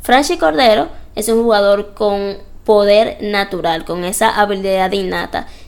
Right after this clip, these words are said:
sin embargo, debido a diversas razones, posiblemente cuando hablamos de la cantidad de swings que hace, swings en blanco, de su cantidad de ponches, aquí vemos que ese tipo de cosas, pues, a él lo apartan de tener ese game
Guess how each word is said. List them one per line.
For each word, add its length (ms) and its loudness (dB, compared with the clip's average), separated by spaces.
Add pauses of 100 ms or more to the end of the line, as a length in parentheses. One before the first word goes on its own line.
sin 220 0
embargo, 440 2
debido 360 0
a 60 2
diversas 440 0
razones, 520 0
posiblemente 720 -4
cuando 240 -4
hablamos 460 -4 (260)
de 140 2
la 140 2
cantidad 420 -2
de 140 0
swings 420 -2
que 180 0
hace, 440 -2
swings 340 -6
en 160 -4
blanco, 480 -2
de 160 -4
su 140 -10
cantidad 420 -4
de 100 -2
ponches, 600 -4 (540)
aquí 320 -4
vemos 480 -2 (560)
que 320 0
ese 260 0
tipo 260 -2
de 180 0
cosas, 360 0
pues, 480 0
a 200 2
él 200 -2
lo 400 2
apartan 800 0
de 80 -6
tener 520 -4
ese 280 -4
game 340 -2